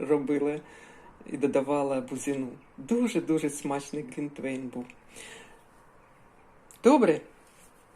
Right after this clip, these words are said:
Ходіть здорові, побачимось, па-па. Хочу показати вам рослинку, яка дуже схожа на бузину. І я не знаю, що це за рослинка.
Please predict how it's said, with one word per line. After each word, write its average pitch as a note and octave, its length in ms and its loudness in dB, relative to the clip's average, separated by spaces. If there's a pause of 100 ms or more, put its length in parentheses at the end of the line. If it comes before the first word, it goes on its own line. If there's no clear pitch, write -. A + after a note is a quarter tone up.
(720)
Ходіть F#3+ 340 2
здорові, C4 520 6 (280)
побачимось, F#3+ 680 0
па-па. E3+ 340 0 (1700)
Хочу F#3+ 360 4
показати C#3+ 580 2
вам C#3 180 0
рослинку, G#3 640 2
яка D#3 340 0
дуже B3 340 0
схожа F#3+ 420 0
на G#3 140 4
бузину. E3+ 540 2 (640)
І E3+ 140 -2
я E3 160 4
не B3 140 4
знаю, A3+ 400 0
що F3+ 220 -4
це D#3+ 160 -6
за D#3+ 120 -4
рослинка. D3 680 -4